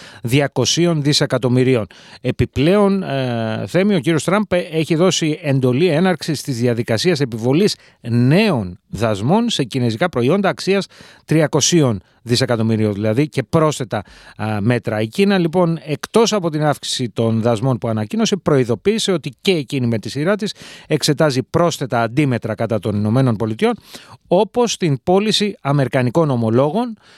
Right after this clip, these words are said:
ε, ένα μέτρο, βέβαια, το οποίο μπορεί να ρίξει την, ε, τιμή του δολαρίου, αλλά μπορεί επίσης να επηρεάσει αρνητικά και την Κίνα. Επιπρόσθετα, η Κίνα εξετάζει το ενδεχόμενο να σταματήσει την αγορά αμερικανικών αγροτικών προϊόντων και να μειώσει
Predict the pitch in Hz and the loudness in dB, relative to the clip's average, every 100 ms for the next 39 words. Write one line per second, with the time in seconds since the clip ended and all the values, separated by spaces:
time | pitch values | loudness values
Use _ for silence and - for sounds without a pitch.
0 | - - 123 127 131 127 - - 156 156 | -20 -10 -2 0 2 0 -2 -4 0 2
1 | 147 135 127 139 135 117 117 143 123 123 | 2 2 2 4 2 2 0 0 2 2
2 | 127 120 117 - 110 117 110 107 104 95 | 2 2 0 -2 -6 -2 0 2 0 0
3 | 120 131 120 117 113 131 220 214 175 170 | 0 2 2 0 0 0 2 2 2 2
4 | 208 165 143 190 202 - 117 175 - 170 | 0 0 0 2 0 -6 -2 -2 0 0
5 | 147 117 139 160 143 120 113 120 180 - | 0 0 0 0 0 0 0 0 -2 -2
6 | _ 175 156 147 135 156 127 104 - - | _ -2 0 0 0 2 0 -2 -8 -20
7 | - 101 123 117 104 196 208 170 135 120 | -18 -4 -2 -2 2 4 4 2 0 -2
8 | 110 214 226 185 143 139 147 143 135 123 | -2 0 2 0 0 2 2 2 2 2
9 | 208 220 202 165 139 - 139 120 - 202 | 2 2 2 2 2 0 0 0 -2 -2
10 | 185 190 - - - - 175 139 117 123 | -2 -6 -12 -20 -8 0 2 2 2 2
11 | 170 147 120 123 110 143 123 117 - 143 | 2 0 0 -2 0 0 2 0 0 -2
12 | 123 110 123 185 202 196 - 175 151 131 | 0 0 2 2 2 2 2 0 2 0
13 | 117 113 160 165 175 | 2 2 2 0 -4